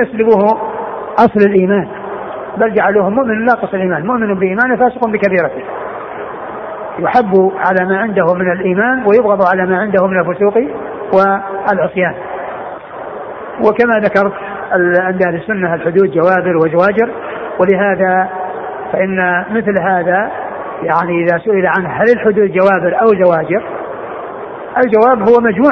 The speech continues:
الاثنين وليس واحدا منهما، الجواب هو شيء ثالث غير الاثنين المسؤول عنهما، هل هي كذا أو كذا،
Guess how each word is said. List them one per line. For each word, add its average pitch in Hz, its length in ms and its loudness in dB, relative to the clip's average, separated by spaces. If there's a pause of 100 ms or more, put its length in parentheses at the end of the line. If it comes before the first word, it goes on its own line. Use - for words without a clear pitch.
الاثنين 190 520 0
وليس 254 280 4 (140)
واحدا 190 280 0
منهما، 180 460 0 (1600)
الجواب 185 380 4
هو 220 160 6
شيء 233 260 2
ثالث 180 260 4 (600)
غير 220 520 2
الاثنين 208 380 2
المسؤول 185 400 0
عنهما، 160 400 -4
هل 196 140 4
هي 190 60 0
كذا 208 220 0
أو 196 120 2
كذا، 262 320 2